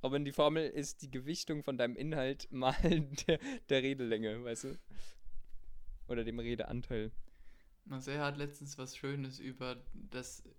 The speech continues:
Speaker 2: Ergattern von Wissen erzählt. Bitte wiederhol das
Speaker 1: Robin,
Speaker 2: nochmal.
Speaker 1: w-, wirklich, wirklich,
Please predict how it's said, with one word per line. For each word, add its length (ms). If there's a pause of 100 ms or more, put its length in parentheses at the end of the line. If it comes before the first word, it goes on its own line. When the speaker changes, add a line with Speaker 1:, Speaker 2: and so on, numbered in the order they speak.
Speaker 2:
Ergattern 500
von 220
Wissen 240
erzählt. 580
Bitte 300
wiederhol 340
das 120
Speaker 1:
Robin, 260
Speaker 2:
nochmal. 420
Speaker 1:
w-, 80
wirklich, 400 (220)
wirklich, 580